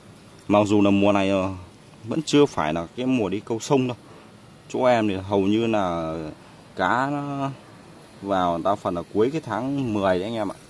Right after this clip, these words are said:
Cuối tháng mười bắt đầu đi câu sông nước nợ với là ok. Còn bây giờ là hầu như là anh em sẽ đánh nước ngọt. Bởi vì sao vậy? Cá sông nước nợ cái cuối tháng mười nó béo béo. Đặc biệt là cá úc ngạnh. Ừ.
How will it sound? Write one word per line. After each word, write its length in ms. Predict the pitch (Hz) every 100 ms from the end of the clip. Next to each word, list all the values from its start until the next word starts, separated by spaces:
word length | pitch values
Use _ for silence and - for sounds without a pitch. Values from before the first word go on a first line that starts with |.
| - - -
Cuối 120 | 95
tháng 180 | 110 127
mười 120 | 95
bắt 120 | 107
đầu 140 | 107
đi 140 | 87 92
câu 280 | 101 98 101
sông 160 | - 101
nước 140 | 110
nợ 220 | 123 -
với 120 | 90
là 80 | 113
ok. 360 | 90 - 104 98 - - - - - - - - - - - - - - - - - -
Còn 120 | 92
bây 100 | 98
giờ 120 | 101
là 100 | 98
hầu 160 | 92 90
như 140 | 95
là 100 | 104
anh 100 | 98
em 140 | 104 104
sẽ 100 | 98
đánh 120 | 104
nước 180 | 135 123
ngọt. 120 | 90 - - - - - - - - - - - - - - - - - -
Bởi 100 | 80
vì 140 | 85
sao 280 | 92 107 101
vậy? 180 | 87 76 -
Cá 220 | 95 120
sông 160 | 123
nước 100 | 107 127
nợ 180 | 135 87
cái 80 | 101
cuối 100 | 107
tháng 200 | 135 139
mười 160 | 117 78
nó 100 | 104
béo 160 | 110
béo. 280 | 101 104 117 - - - - - - - - - - -
Đặc 180 | - 98
biệt 160 | 98 101
là 100 | 92
cá 80 | 92
úc 180 | 104 127
ngạnh. 200 | 127 - - - - - - - - - - - - - - - - - - - - - - - - - - - 95
Ừ. 60 | 92